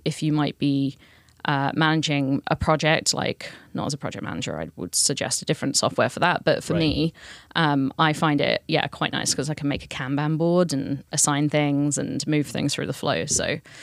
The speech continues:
Speaker 1: it's pretty easy, but yeah, also great for documentation, async communication, which is important if you've got a remote aspect to your company.
Speaker 2: Uh, you mentioned your, Bloom does these community
Speaker 1: Mm-hmm.
Speaker 2: events.
Speaker 1: Yes.
Speaker 2: What's coming up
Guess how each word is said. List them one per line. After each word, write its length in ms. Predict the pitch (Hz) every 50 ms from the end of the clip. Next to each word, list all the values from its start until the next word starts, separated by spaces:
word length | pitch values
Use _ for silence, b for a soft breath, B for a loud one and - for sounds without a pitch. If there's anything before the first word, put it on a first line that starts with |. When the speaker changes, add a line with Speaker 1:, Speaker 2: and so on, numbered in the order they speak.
| B B B -
Speaker 1:
it's 120 | - -
pretty 180 | - 226 214 190
easy, 320 | 170 165 151 139 156 151
but 300 | 147 - 143 147 - -
yeah, 220 | - 160 147 147
also 340 | - 160 175 160 - 190 170
great 440 | 156 - 160 156 151 156 147 - - - _
for 260 | - - 160 151 151 151
documentation, 960 | 147 - 147 - - 160 160 156 - 156 143 143 - - 147 156 156 170 156 151 - _ _ _ _ _ -
async 400 | 165 147 - 151 147 143 - -
communication, 640 | - 165 151 143 135 - - - - - - - -
which 160 | - - -
is 120 | - - -
important 440 | - 147 - 151 - - - - - _ _ _
if 120 | - - -
you've 100 | 139 -
got 120 | - - 135
a 40 |
remote 260 | 139 143 147 156 151 -
aspect 360 | - 143 143 - - - - -
to 100 | - -
your 80 | -
company. 440 | - - 143 139 - 123 85 - 170 - b b b b b b b b b b b b b - B B B B B B B B B B B B B - -
Speaker 2:
Uh, 240 | - 101 98 95 95
you 140 | 95 101 110
mentioned 400 | 120 147 190 220 - 311 269 190
your, 340 | 151 143 131 123 120 113 - - - 95 117 113 110 - -
Bloom 500 | 123 117 117 123 147 160 165 156 131 - -
does 240 | 117 117 117 117 113
these 160 | 117 113 104
community 600 | - - 120 117 123 127 117 98 90 82 80 80 - - _ _ _ _ _ _ _ - -
Speaker 1:
Mm-hmm. 560 | 165 147 165 180 214 277 403 294 160 151 - 143 139 - _
Speaker 2:
events. 500 | 110 92 87 78 76 76 - - - - - - - -
Speaker 1:
Yes. 280 | 151 170 202 214 -
Speaker 2:
What's 140 | 139 156 -
coming 320 | - - 202 175 156 143
up 160 | 127 95 -